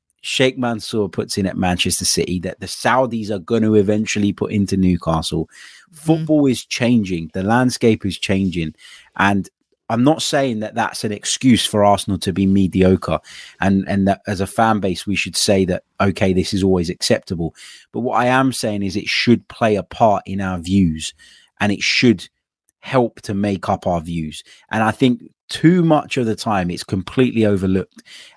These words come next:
Speaker 1: And, and it's, co-, you know, there is a correlation between the most successful teams and the teams that spend the most money. Always has been, always will be.
Speaker 2: Yeah. And also, you know, Chelsea make a seventy-two or se-, you correct me, Harry, a seventy-two or seventy-five,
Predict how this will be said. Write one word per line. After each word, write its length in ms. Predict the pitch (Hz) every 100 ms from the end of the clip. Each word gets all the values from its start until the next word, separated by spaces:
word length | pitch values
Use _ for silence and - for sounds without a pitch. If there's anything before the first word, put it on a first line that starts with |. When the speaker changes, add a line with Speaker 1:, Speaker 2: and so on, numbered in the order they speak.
| -
Speaker 1:
And, 200 | 101 98
and 140 | 107 104
it's, 120 | 92
co-, 180 | - 131
you 180 | 123 135
know, 100 | 127
there 220 | 117 127
is 100 | 147
a 40 | 170
correlation 680 | - 175 147 131 117 - 90
between 300 | 90 - 101
the 80 | 101
most 220 | 110 110
successful 440 | 104 - 92 98
teams 300 | 87 87 82
and 80 | 82
the 60 | 80
teams 240 | 92 87
that 80 | -
spend 240 | - 85
the 60 | 80
most 240 | 80 80
money. 240 | 85 78 73 - - _
Always 260 | 139 135 120
has 160 | 104
been, 260 | 95 95 90 -
always 280 | 92 85
will 120 | 85 76
be. 140 | 73 _ _ _
Speaker 2:
Yeah. 280 | 170 170 156
And 120 | 190
also, 560 | 233 294 - 196 175 170 -
you 160 | 208
know, 340 | 180 147 147 147 _ _ _ _ _ _ _ -
Chelsea 400 | 247 254 - 247
make 360 | 214 202 -
a 340 | 196 180 170 170
seventy-two 1300 | - 202 180 185 - 185 170 - - 180 170 170 160
or 100 | 160
se-, 260 | - 170
you 120 | 156 160
correct 280 | - 156
me, 100 | 147 147
Harry, 360 | 147 143 143
a 260 | 143 - 147
seventy-two 680 | - 175 160 143 147 - 160
or 40 |
seventy-five, 1160 | 147 165 151 151 139 160 147 143 143 139 -